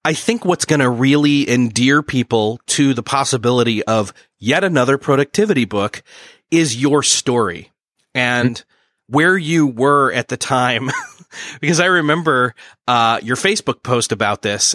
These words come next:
Speaker 1: and then that you included it as the intro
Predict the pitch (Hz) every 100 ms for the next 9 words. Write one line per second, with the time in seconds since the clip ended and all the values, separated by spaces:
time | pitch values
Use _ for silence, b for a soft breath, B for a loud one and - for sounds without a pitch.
0 | - 120 123 143 139 135 127 131 120 -
1 | - 170 185 143 110 110 113 113 120 139
2 | 151 - 110 95